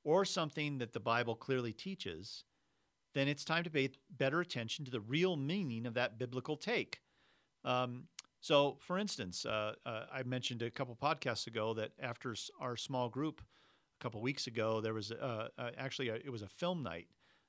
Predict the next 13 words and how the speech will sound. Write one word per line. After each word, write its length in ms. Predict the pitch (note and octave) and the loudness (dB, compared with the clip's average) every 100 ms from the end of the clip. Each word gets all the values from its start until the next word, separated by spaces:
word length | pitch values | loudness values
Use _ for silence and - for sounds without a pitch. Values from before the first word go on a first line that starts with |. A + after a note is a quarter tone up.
| - | -8
Um, 400 | A2+ A2 G#2+ A#2+ _ - _ _ _ | -4 -4 -6 -12 _ -20 _ _ _
a 20 | - | -12
few 380 | - E3 G3 | -2 4 6
of 100 | F#3 | 6
the 140 | C3+ C3+ | 6 4
young 200 | C3 C#3+ | 4 2
people 280 | C#3 B2+ A#2+ | -2 -2 -2
s-, 60 | - - | -2 -6
stuck 340 | - - D3+ | -2 2 2
around 300 | C3+ A#2+ B2+ | 2 2 0
till 180 | A2+ G#2+ | 0 0
after 240 | B2 - G2 | 0 -2 -2
midnight 460 | B2 B2 G2 G#2+ | -2 -2 -4 -4